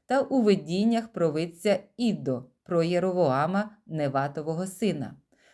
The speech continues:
Соломон владарював у Єрусалимі над усім Ізраїлем сорок років.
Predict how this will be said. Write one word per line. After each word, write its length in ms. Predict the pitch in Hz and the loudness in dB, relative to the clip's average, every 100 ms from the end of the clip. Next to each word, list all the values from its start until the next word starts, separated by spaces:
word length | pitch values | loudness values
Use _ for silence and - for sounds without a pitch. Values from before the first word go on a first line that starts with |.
| _ | _
Соломон 560 | - 226 240 254 320 | 2 4 4 2 2
владарював 760 | 311 294 233 233 226 214 233 226 | 2 2 4 2 4 4 4 2
у 100 | 202 | 0
Єрусалимі 760 | 202 190 185 - 165 180 220 220 | 2 0 -2 -2 0 2 2 4
над 200 | 185 160 | 2 -2
усім 400 | 151 - 185 170 | -6 -4 -4 -4
Ізраїлем 720 | 151 143 156 180 214 202 190 - | -8 -6 0 2 2 2 -2 -6
сорок 600 | - - 220 285 190 - | -16 -2 0 0 -2 -4
років. 540 | 135 135 131 - 131 | -2 -2 -4 -10 -12